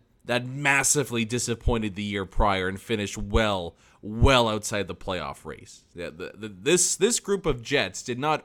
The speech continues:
earn the right to run it back here, and that, to me,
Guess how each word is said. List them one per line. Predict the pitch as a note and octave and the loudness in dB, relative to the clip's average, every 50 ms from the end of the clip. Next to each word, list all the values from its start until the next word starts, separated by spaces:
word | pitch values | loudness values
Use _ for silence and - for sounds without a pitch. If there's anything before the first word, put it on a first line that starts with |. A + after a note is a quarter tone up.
| _ - | _ -4
earn | C#3+ D#3 F3 F3+ F3+ F3 E3 C#3 A#2 G2+ E2+ D#2 D2+ C#2+ - _ _ _ _ _ _ _ _ - | -2 0 0 0 0 0 0 0 -2 -4 -8 -10 -14 -18 -20 _ _ _ _ _ _ _ _ 0
the | D3 C#3+ | 2 4
right | C#3 C#3 C3 A2+ G#2 G2 - - | 6 6 4 4 2 0 -4 -6
to | - C3 | -4 -2
run | C3 A#2+ B2+ A#2+ A2+ | 0 2 2 2 0
it | G#2+ F#2+ | 0 -2
back | F2+ G2 F#2 F2+ E2+ - | 0 0 0 0 -2 -6
here, | - F2 E2+ E2+ E2+ | -8 -10 -8 -6 -6
and | D2+ A#1 E2 G2+ G2+ G#2+ | -6 -8 -8 -8 -2 2
that, | B2 C#3 C#3+ C3 - - | 2 2 2 2 -2 -4
to | - C3+ | -6 -4
me, | A#2+ A#2 A#2+ A#2+ A2+ G#2 F#2 F2 E2+ E2 | -2 -2 -2 -2 -4 -4 -6 -8 -12 -14